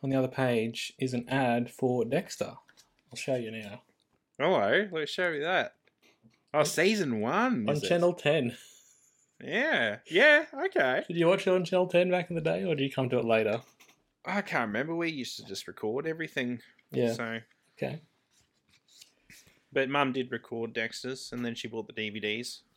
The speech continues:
Speaker 1: Mm-hmm.
Speaker 2: It was, it was only just getting to the age where I could watch violent stuff, so she had to watch it first to make sure it was all
Speaker 1: Okay.
Speaker 2: good.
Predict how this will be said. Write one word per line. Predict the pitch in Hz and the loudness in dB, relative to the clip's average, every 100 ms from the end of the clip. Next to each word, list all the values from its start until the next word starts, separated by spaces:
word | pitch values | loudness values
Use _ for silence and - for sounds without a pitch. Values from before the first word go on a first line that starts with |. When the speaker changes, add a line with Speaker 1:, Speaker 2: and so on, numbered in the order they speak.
| 131 | -8
Speaker 1:
Mm-hmm. | 123 143 - _ _ _ _ _ _ _ _ - | -6 -6 -10 _ _ _ _ _ _ _ _ -4
Speaker 2:
It | |
was, | 120 117 - - _ _ _ - | -2 -2 -6 -14 _ _ _ -10
it | |
was | 123 | 0
only | 151 127 | 2 2
just | 139 131 127 | 2 0 0
getting | 131 113 | -4 -4
to | - | -6
the | 110 | -4
age | 107 104 - | -2 -2 -6
where | |
I | 104 | -8
could | 104 | -8
watch | 107 - | -8 -8
violent | 104 98 98 | -8 -8 -8
stuff, | - 92 | -8 -10
so | - 104 | -8 -8
she | - | -4
had | 107 | -4
to | 104 | -4
watch | 95 - | -6 -8
it | - | -12
first | - 95 101 - | -6 -4 -4 -8
to | 110 | -10
make | 104 | -10
sure | - 104 | -8 -8
it | 92 | -8
was | |
all | 104 | -6
Speaker 1:
Okay. | 107 95 | -6 -8
Speaker 2:
good. | 98 107 | -8 -10